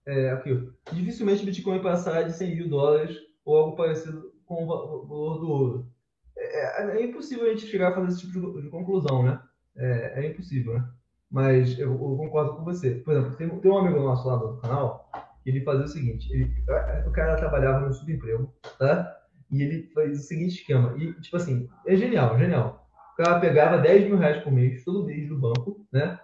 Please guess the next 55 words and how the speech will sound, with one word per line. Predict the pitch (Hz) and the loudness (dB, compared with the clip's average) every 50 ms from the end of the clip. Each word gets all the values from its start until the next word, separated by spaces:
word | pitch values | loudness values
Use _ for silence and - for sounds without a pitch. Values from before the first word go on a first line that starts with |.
| _ _ _ _ _ _ | _ _ _ _ _ _
O | - | -2
cara | 139 139 - | -2 -2 0
trabalhava | - 139 139 143 143 | 0 0 0 0 0
no | 143 - | 0 -2
subemprego, | - 175 202 208 - 131 117 123 - | -4 -4 -4 -2 -2 -2 -4 -4 -4
pegou | - 135 147 160 156 | -4 -4 -2 0 2
dez | 165 170 175 | 2 4 4
mil | 175 175 | 4 2
reais | 160 139 139 | 2 2 0
por | 139 - | -4 -4
mês | 135 135 135 131 - | -4 -4 -4 -4 -8
do | - 127 | -8 -4
banco, | 131 131 139 147 156 - 196 - _ _ _ _ _ _ _ _ - | -2 0 0 0 -2 -6 -10 -16 _ _ _ _ _ _ _ _ 6
comprou | 196 196 190 190 185 185 | 8 8 10 10 8 8
tudo | 190 190 180 | 8 4 2
Bitcoin. | 180 175 - - 143 123 110 117 - - _ _ _ _ _ _ _ _ _ _ _ | 0 -2 -4 -4 -4 -2 -2 -4 -6 -12 _ _ _ _ _ _ _ _ _ _ _
Depois | - 143 156 170 175 175 - | -4 -4 -2 0 0 -2 0
foi | - 165 143 | 2 2 4
lá, | 131 127 127 - 202 202 - 151 139 | 6 6 6 4 4 2 0 -4 -6
o | - 135 | -4 -4
Bitcoin | 131 139 131 - 147 135 | -4 -4 -2 -2 -2 -2
se | 127 143 | -2 0
valorizou, | 135 131 131 135 131 131 123 131 143 160 185 - | 2 2 4 4 4 4 4 4 2 2 0 -2
ele | 151 131 | -4 -4
pe-, | - 147 131 - - | -6 -6 -6 -6 -4
foi | 151 147 | -2 0
lá, | 147 151 160 | 0 0 0
quitou | - 180 - - 160 151 160 160 160 - 160 | -2 -6 -4 -2 -2 0 0 -2 -6 -6 -6
o | 165 | -4
empréstimo. | 160 - 127 113 - - - - - - - - _ - | -2 0 0 0 0 -2 -6 -10 -12 -16 -20 -20 _ -6
Depois | 139 131 123 151 147 | -4 -2 0 0 0
ele | 147 156 | -2 -2
pegou | 156 - 151 131 135 147 | -2 -2 0 0 0 0
o | 143 | 0
empréstimo | 127 - 135 127 127 120 135 147 | 2 4 4 4 4 4 2 0
de | 156 180 | 2 2
novo, | 185 165 160 165 175 185 208 214 - - - - _ | 2 4 4 2 2 2 0 -2 -6 -14 -20 -18 _
comprou | - 165 156 165 170 165 | -6 -6 -4 -2 0 2
mais | 156 151 156 151 | 4 4 4 6
dez | 165 165 160 160 | 6 4 4 4
mil | 165 | 2
reais | 156 143 143 | 0 0 0
de | 143 147 | -2 -4
Bitcoin, | - - - - 151 147 147 156 185 180 - - - _ _ _ - | -8 -12 -8 -4 -2 0 0 0 0 -2 -4 -10 -18 _ _ _ 8
e | 220 | 10
a | 226 | 10
Bitcoin, | 214 - 214 226 240 233 - | 10 8 4 4 4 4 6
e | 208 | 6
a | 202 | 6
Bitcoin | 175 - - 247 233 233 | 6 6 6 6 6 6
não, | 240 247 240 240 233 226 220 214 208 202 190 180 - - - - | 6 6 6 6 6 6 6 6 4 2 2 2 -2 -6 -6 -6
não, | 180 185 180 175 165 160 151 - 196 185 | -6 -6 -4 -4 -6 -6 -6 -6 -4 -2
não | 180 180 | 2 4
valorizava, | 196 208 220 233 233 226 196 180 175 175 | 4 6 6 6 6 6 4 4 4 2
né? | 185 208 | -2 -2